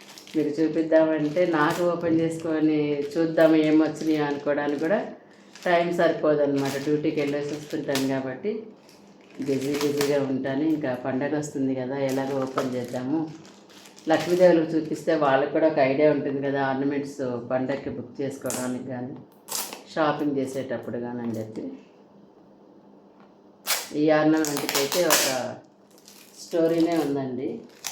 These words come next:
ఈ ఆర్నమెంట్కి అయితే, ఏ, ఖమ్మంలో పెట్టారు మధు గారు అని చెప్పేసి, ఖమ్మంలో జ్యువెలరీ షాప్ పెట్టారు. నేను అనుకోకుండా ఆన్లైన్ చూస్తుంటాను కాబట్టి కనిపించింది.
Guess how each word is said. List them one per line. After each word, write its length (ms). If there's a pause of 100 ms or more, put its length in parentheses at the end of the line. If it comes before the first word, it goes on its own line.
(280)
ఈ 120
ఆర్నమెంట్కి 640
అయితే, 400 (1080)
ఏ, 340
ఖమ్మంలో 480
పెట్టారు 420
మధు 400
గారు 380
అని 200
చెప్పేసి, 560
ఖమ్మంలో 480
జ్యువెలరీ 380
షాప్ 300
పెట్టారు. 560 (480)
నేను 180
అనుకోకుండా 520
ఆన్లైన్ 400
చూస్తుంటాను 480
కాబట్టి 680 (140)
కనిపించింది. 920